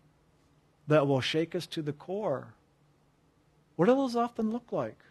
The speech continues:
Well, let me just name a few. Death.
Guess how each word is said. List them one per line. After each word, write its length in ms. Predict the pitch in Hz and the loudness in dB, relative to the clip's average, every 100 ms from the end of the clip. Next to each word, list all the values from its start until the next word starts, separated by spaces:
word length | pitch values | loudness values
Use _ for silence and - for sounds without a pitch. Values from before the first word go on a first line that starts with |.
| _ _ _ _ _ _ _ _ _ _ _ - | _ _ _ _ _ _ _ _ _ _ _ 0
Well, 80 | |
let 100 | 190 | 2
me 120 | 262 294 | 2 0
just 240 | 269 - | -6 -2
name 180 | 226 226 | 0 0
a 60 | |
few. 420 | 208 233 247 160 107 - _ _ _ _ _ _ - 107 | -2 -4 -4 -4 -8 -16 _ _ _ _ _ _ -16 -4
Death. 380 | 117 117 202 | 2 2 0